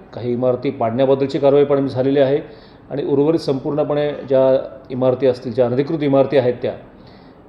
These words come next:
अ, त्यामध्ये माननीय उच्च न्यायालयाच्या आदेशाच्या अनुषंगाने आम्ही डिलॅपिडेशनची कारवाई पूर्ण करणार आहोत. निश्चितपणे या बाबतीमध्ये संपूर्णपणे सखोल चौकशी केली जाईल.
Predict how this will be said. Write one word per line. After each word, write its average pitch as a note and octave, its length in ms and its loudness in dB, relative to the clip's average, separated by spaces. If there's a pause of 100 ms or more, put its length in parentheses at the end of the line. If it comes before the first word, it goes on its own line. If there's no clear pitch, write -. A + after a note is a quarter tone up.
(200)
अ, A2+ 280 -12
त्यामध्ये B2+ 460 2 (220)
माननीय A#2+ 260 -6
उच्च B2 160 -6
न्यायालयाच्या B2 300 -2
आदेशाच्या A#2+ 340 0
अनुषंगाने A#2 460 -6
आम्ही B2 420 -8 (220)
डिलॅपिडेशनची B2 600 -6
कारवाई C3 240 -4
पूर्ण C#3 260 -4
करणार G2 260 -8
आहोत. G2 200 -14 (560)
निश्चितपणे F3 540 0
या E3+ 80 8
बाबतीमध्ये E3+ 420 4
संपूर्णपणे D#3 720 -4
सखोल D3 320 -4
चौकशी C#3 440 -2
केली B2+ 220 -2
जाईल. A2+ 220 -6